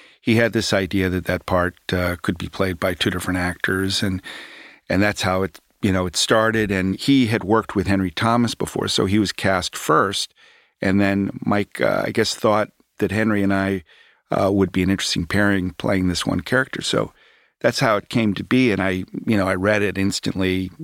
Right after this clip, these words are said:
you know, sent word back that this is something, uh, very interesting and that I was, that I'd like to, to join it. So when I arrived, Mike,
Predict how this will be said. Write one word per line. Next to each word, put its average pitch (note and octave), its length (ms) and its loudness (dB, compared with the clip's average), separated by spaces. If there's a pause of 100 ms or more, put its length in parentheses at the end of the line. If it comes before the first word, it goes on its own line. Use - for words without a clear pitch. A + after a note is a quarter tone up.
you F#2 140 2
know, F2+ 100 0
sent - 260 -2
word F2 280 -4
back F2+ 300 -2
that - 160 -10
this - 180 -6
is - 80 -4
something, G#2 540 -4
uh, G#2 180 -6
very G#2 460 2
interesting G#2 520 -4
and G2+ 120 -2
that G2 100 -2
I G2 80 0
was, G2 220 -4 (300)
that G2+ 120 4
I'd G#2 140 0
like F#2+ 180 0
to, G#2+ 180 -4 (180)
to G#2+ 100 0
join C3+ 260 2
it. - 100 -16 (920)
So C#3 680 2
when C3+ 220 2
I B2+ 560 0 (180)
arrived, B2 1000 0
Mike, A#2+ 680 0